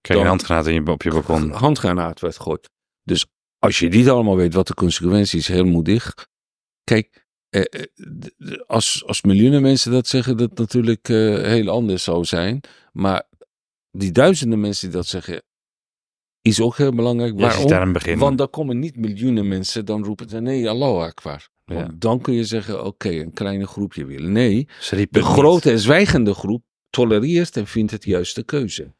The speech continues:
Speaker 1: En je
Speaker 2: Dat
Speaker 1: zei
Speaker 2: is
Speaker 1: ook, en, eh, voor mij las ik ook ergens dat bij, eh, de verkiezingen dat er, eh, steeds
Speaker 2: Oh, het
Speaker 1: minder
Speaker 2: is een
Speaker 1: mensen
Speaker 2: enorme gedonder. Hè? Die verkiezingen moeten ze aan
Speaker 1: Ja,
Speaker 2: de
Speaker 1: uiteraard.
Speaker 2: zetten,
Speaker 1: Eh, ja.
Speaker 2: te zetten. Maar, eh,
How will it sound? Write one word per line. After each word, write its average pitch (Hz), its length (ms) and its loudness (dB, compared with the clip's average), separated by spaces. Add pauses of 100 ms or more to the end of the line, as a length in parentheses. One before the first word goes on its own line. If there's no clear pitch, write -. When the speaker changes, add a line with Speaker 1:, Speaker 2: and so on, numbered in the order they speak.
Speaker 1:
En 113 100 0
je 107 80 4
Speaker 2:
Dat 98 100 4
Speaker 1:
zei 110 140 4
Speaker 2:
is 110 60 0
Speaker 1:
ook, 104 40 -6
en, 110 300 -6
eh, 107 140 -12
voor 113 140 -10
mij 113 120 -2
las 113 140 0
ik 104 60 -2
ook 120 140 -2
ergens 107 200 0
dat 110 140 -2
bij, 104 480 4
eh, 101 60 0
de 101 100 -2
verkiezingen 131 520 -2
dat 131 160 -8
er, 127 160 -4
eh, 120 460 -4 (360)
steeds - 0 -
Speaker 2:
Oh, - 80 -16
het - 80 -18
Speaker 1:
minder 110 320 6
Speaker 2:
is 123 60 0
een 120 60 2
Speaker 1:
mensen 120 180 0
Speaker 2:
enorme 131 200 0
gedonder. 110 520 -10
Hè? 117 140 -8
Die 113 140 -10
verkiezingen 120 480 -8
moeten 110 240 -12
ze - 340 -14
aan - 120 -8
Speaker 1:
Ja, 101 200 2
Speaker 2:
de 101 60 0
Speaker 1:
uiteraard. 104 380 2
Speaker 2:
zetten, 95 400 -10
Speaker 1:
Eh, 95 60 -2
ja. 90 60 0
Speaker 2:
te 104 260 0
zetten. - 340 -8 (380)
Maar, 101 500 0
eh, 98 160 2